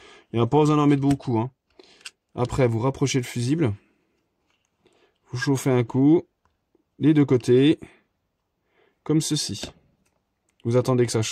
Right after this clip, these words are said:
ça refroidisse. Et voilà, vous avez votre fusible qui est soudé dessus.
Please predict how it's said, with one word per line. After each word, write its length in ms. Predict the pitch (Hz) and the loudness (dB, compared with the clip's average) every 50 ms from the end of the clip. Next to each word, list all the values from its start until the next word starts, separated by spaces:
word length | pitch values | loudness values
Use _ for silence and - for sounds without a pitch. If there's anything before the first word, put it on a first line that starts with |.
| - _ | -10 _
ça 200 | _ - - 113 | _ -10 -10 -10
refroidisse. 640 | 107 - - 120 110 131 160 175 - - - - _ _ _ _ _ _ _ - - _ _ _ _ _ _ _ _ _ _ _ _ _ _ _ _ _ _ _ _ _ _ _ | -10 -6 -4 -2 -2 -2 -2 -4 -4 -6 -8 -10 _ _ _ _ _ _ _ -20 -20 _ _ _ _ _ _ _ _ _ _ _ _ _ _ _ _ _ _ _ _ _ _ _
Et 120 | - 131 143 | -2 0 2
voilà, 260 | 131 123 113 - - - _ | 2 2 2 0 -2 -4 _
vous 180 | - 120 117 | -8 0 2
avez 160 | 123 123 127 | 2 2 4
votre 200 | 131 127 120 - | 2 0 0 -2
fusible 440 | - - 131 131 151 156 160 107 82 - | -4 -4 -2 0 -2 -2 -2 -4 -6 -6
qui 160 | - - 143 | -2 0 0
est 40 | 147 | 0
soudé 300 | - - 151 143 143 131 | 0 0 2 2 2 2
dessus. 460 | 131 127 - - - - - - | 2 -2 -2 -6 -8 -4 -4 -2